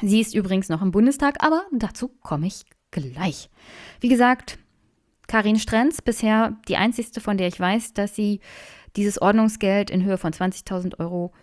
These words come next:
überhaupt mal bezahlen werden muss. Und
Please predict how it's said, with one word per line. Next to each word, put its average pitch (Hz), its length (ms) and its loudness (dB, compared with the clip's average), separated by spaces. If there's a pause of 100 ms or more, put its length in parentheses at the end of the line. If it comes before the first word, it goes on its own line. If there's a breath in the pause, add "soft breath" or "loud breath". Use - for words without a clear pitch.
(180 soft breath)
überhaupt 185 500 0
mal 170 240 0
bezahlen 165 720 -2
werden 151 380 -4 (280)
muss. 233 480 4 (1500 loud breath)
Und 269 580 6